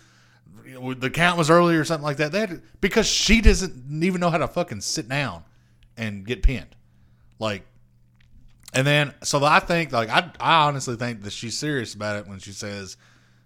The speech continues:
"Fuck everybody, blah, blah, blah." She probably made more at the time.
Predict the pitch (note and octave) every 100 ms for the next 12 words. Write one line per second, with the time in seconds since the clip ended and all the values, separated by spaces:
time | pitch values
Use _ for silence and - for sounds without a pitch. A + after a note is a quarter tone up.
0 | _ - A#2+ A#2 G#2 G#2 G#2+ G2+ G2+ G2+
1 | B2+ B2 A#2+ - - - - - - A#2+
2 | C#3+ E3+ A#2+ A2 C3 C3+ B2+ C3 B2+ A2+
3 | - - B2 A#2+ C3 C3+ C#3